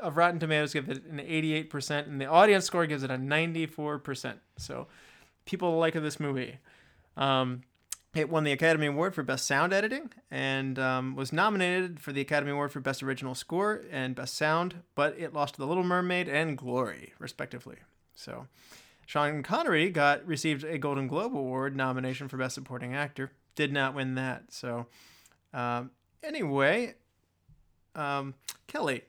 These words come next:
tell us, have you seen this movie before? And if so, what were your expectations coming in this time?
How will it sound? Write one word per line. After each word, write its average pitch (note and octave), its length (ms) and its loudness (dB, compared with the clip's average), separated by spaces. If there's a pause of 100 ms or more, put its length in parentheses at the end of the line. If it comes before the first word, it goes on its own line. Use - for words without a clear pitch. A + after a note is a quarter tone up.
(180)
tell G#3 260 0
us, - 340 -4 (800)
have G3 140 -4
you A#3 80 0
seen C4 160 2
this C4 140 0
movie G3+ 240 2
before? E3 560 -4 (400)
And C#3 360 0
if D#3+ 180 -4
so, G3+ 360 -2 (360)
what E3+ 120 -2
were F3+ 60 4
your F3 120 6
expectations D#3 600 0
coming C#3 240 0
in B2+ 80 0
this B2 120 -4
time? - 240 -12